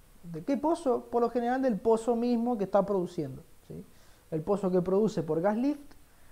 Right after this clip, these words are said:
le quito el gas y se lo vuelvo a meter, ¿sí? En caso en donde el gas no sea suficiente, se puede sacar gas de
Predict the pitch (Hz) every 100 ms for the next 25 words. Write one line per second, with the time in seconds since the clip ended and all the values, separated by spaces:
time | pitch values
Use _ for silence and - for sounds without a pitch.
0 | - - - _ - 165 170 175 180 254
1 | 247 254 285 311 - - - - 277 277
2 | 233 202 185 190 196 202 202 175 156 139
3 | - - - - 156 - - - - 190
4 | 180 226 226 233 220 208 202 190 196 202
5 | 220 185 - 175 170 190 214 214 214 240
6 | 220 220 180 180 - 262 226 202 226 240
7 | - - - - - 208 202 208 208 202
8 | - - - - 180 196 196 220 220 220
9 | - 175 190 202